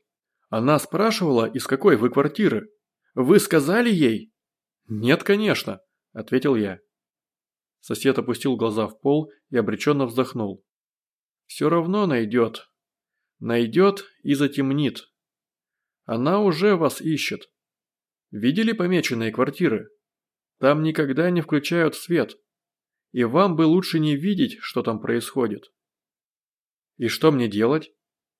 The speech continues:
спросил я. «Уезжать», – твердо сказал сосед. «Вы ей попались, значит, больше вам здесь жить нельзя.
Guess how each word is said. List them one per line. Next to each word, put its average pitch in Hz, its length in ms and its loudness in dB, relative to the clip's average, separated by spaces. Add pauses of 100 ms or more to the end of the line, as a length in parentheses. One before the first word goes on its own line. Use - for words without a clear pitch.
(100)
спросил 117 440 -6
я. 98 260 -4 (600)
«Уезжать», – 127 760 0 (480)
твердо 147 320 0
сказал 120 340 -2
сосед. 107 440 -8 (680)
«Вы 110 260 2
ей 139 240 4
попались, 127 680 -2 (300)
значит, 120 580 0
больше 151 320 0
вам 127 140 0
здесь 123 240 2
жить 113 280 -2
нельзя. 117 640 -2